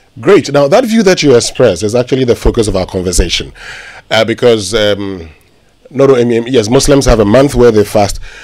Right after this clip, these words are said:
but even today in Christianity, you have people coming together. For instance, a church could declare thirty days, forty days of fasting here and there. You've talked about everything. You've talked about how the, uh,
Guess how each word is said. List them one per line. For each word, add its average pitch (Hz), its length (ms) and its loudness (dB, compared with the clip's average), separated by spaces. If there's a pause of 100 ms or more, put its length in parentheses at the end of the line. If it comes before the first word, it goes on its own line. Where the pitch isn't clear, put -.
(220)
but 117 100 0
even 175 240 2
today 127 760 0
in 104 160 -6
Christianity, 113 720 -2
you 104 60 -4
have 104 180 -4
people 113 280 -8
coming 107 300 -4
together. 101 340 -2
For 92 200 -4
instance, 113 360 -2
a 107 120 -8
church 120 260 -2
could 107 140 -8
declare 107 380 0 (260)
thirty 127 340 -2
days, 113 380 0
forty 123 280 -4
days 110 280 -2
of 98 100 -4
fasting 107 400 -2
here 98 220 0
and 90 160 -6
there. 92 160 -10 (360)
You've 165 220 -8
talked 214 260 -8
about 139 340 -4 (100)
everything. 117 540 -6
You've 104 200 -8
talked - 220 -12
about 104 300 -2
how 117 340 0 (480)
the, 113 100 -8
uh, 117 160 -10